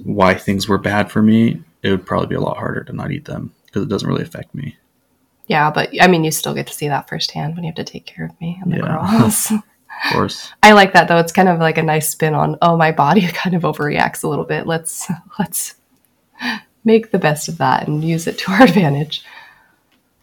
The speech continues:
Speaker 2: So when I was pregnant with Brighton, I,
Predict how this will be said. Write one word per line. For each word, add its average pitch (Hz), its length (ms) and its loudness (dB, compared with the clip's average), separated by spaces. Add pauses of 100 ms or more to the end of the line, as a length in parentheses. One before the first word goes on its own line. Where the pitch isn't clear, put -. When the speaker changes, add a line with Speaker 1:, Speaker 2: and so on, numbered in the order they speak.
(480)
Speaker 2:
So 208 400 6
when 185 260 4
I 185 200 6
was 311 180 6
pregnant 180 460 2
with 170 200 -4
Brighton, 165 880 2 (920)
I, 175 760 2